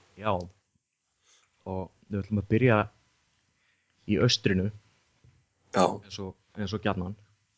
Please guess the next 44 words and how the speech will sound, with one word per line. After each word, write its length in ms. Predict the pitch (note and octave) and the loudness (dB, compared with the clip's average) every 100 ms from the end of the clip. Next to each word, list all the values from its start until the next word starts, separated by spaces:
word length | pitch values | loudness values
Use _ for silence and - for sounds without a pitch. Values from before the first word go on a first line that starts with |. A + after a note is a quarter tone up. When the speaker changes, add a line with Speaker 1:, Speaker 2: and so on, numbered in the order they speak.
| - | -6
Speaker 2:
Já. 160 | - F2+ G#2 - _ G2+ | 2 2 2 -6 _ _
Speaker 1:
Við 160 | G#2+ | -20
vorum 220 | B2 B2+ B2 | -18 -14 -6
sammála 380 | C3+ D3 D3 C3+ | -2 0 0 0
um 60 | |
það, 160 | C#3 C#3+ | 2 2
er 80 | B2 | 2
það 80 | |
ekki? 120 | A2+ G#2+ | -2 2
Við 160 | A2+ B2 | 2 4
ætluðum 380 | B2 - C3 B2 | 2 2 2 0
við 40 | |
ekki 120 | A#2+ | -2
að 80 | G#2+ | 0
byrja 360 | B2 C#3 F3 D#3 | 2 4 4 2
í, 160 | C#3 A#2+ G#2+ - _ - - _ _ - | 0 -2 -6 -14 _ -20 -20 _ _ 2
hjá, 120 | A#2 A2+ F#2+ - - _ | 4 4 0 -6 -20 _
eh, 680 | - _ _ - _ - B1+ | -20 _ _ -20 _ -20 -8
Miami 360 | B2+ C#3 D#3 G2 | -2 2 2 0
Heat? 480 | E3+ F#3+ _ - - _ _ _ _ - | -2 -4 _ -20 -20 _ _ _ _ -2
Speaker 2:
Jú, 180 | B2 A2 | 2 4
það 300 | G#2 G2+ G#2 | 4 4 4
er 100 | G#2+ | 4
einu, 240 | G#2 G#2 G#2+ - - - - - - _ _ _ _ _ _ _ | 4 4 4 2 -6 -16 -20 -20 -20 _ _ _ _ _ _ _
þú 80 | A2 | -6
veist, 160 | G2+ A#2 | -2 2
ef 140 | G#2 | 4
við 100 | G2+ | 6
ætlum 240 | G#2 G#2+ G#2 | 4 2 2
að 80 | |
fara 240 | G#2+ G#2+ G#2+ | 4 4 4
þarna 200 | G#2+ G#2+ | 4 2
eftir 180 | - A2 | 2 2
hvernig 260 | A2 A2 | 2 2
staðan 460 | - A#2 A2+ A2 A2+ | 2 4 6 4 4
er 100 | A2 | 2
í 40 | A2 | 2
deildinni 340 | A2+ B2+ A2+ | 2 2 2
í 40 | |
fyrra, 320 | A#2 A#2 B2 B2+ | 2 2 2 2
Speaker 1:
Já. 100 | - | 2
Speaker 2:
þá 100 | G#2 | 2
náttúrulega 420 | G2 F#2+ G2+ G2 | 4 2 0 2
ge-, 120 | G#2 | 2